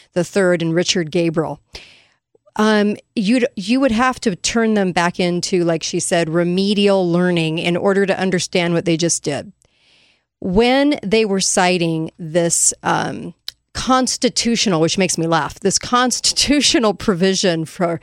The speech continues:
for Section three, um, of the, of the fourteenth Amendment.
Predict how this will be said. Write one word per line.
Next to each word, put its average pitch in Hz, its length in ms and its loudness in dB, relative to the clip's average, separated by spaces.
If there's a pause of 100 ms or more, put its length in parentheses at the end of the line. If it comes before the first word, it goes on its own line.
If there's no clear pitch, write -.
(320)
for 208 240 2
Section 202 560 0
three, 185 600 -2
um, 160 440 -2 (400)
of 165 180 0
the, 170 260 0
of 156 120 -2
the 170 80 -2
fourteenth 202 600 -2
Amendment. 165 640 -2